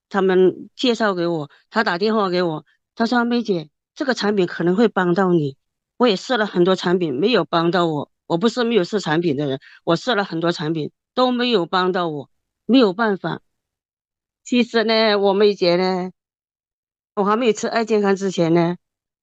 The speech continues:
我是五种癌症的病人。我现在呢，这两年前呢，我又扩-，扩散到我的血癌。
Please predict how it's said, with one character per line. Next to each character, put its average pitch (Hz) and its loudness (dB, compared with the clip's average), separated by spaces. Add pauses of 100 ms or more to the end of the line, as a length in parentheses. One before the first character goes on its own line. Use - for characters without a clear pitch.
(200)
我 175 0
是 254 0
五 226 2
种 196 0
癌 165 -4
症 196 2
的 180 2
病 175 0
人。 139 0 (580)
我 196 2
现 262 0
在 254 0
呢， 233 -2
这 240 0
两 190 2
年 175 4
前 180 0
呢， 185 2
我 180 0
又 202 2
扩-， 220 0 (180)
扩 254 2
散 233 2
到 220 4
我 175 4
的 175 -2
血 170 -4
癌。 151 -4